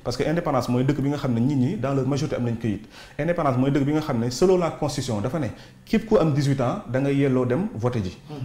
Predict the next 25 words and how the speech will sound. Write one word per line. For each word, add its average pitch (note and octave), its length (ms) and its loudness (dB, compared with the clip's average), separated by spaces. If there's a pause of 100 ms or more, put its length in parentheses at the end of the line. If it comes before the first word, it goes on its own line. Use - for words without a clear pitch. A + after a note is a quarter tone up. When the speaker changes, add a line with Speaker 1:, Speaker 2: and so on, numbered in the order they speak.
Speaker 1:
Mais B2 120 0
fii C3 120 0
da C3+ 60 2
ngay D#3 160 2
dem C#3 240 2 (240)
am C3+ 160 2
dix-huit C#3+ 260 0
ans, B2+ 160 -2 (220)
war B2+ 120 0
a C#3 60 2
dem B2 160 2
déposer C#3+ 300 0
pièce B2 220 0
d'identité, A2 520 -2 (180)
ñu C3 120 -2
ne C3+ 40 2
la B2 80 0
nag B2+ 120 -2
da B2+ 80 -2
ngay B2 100 0
voter, G#2 240 -4 (160)
te B2+ 80 -8
loolu A2+ 160 -4
du G2+ 80 -4
yoon. E2+ 140 -6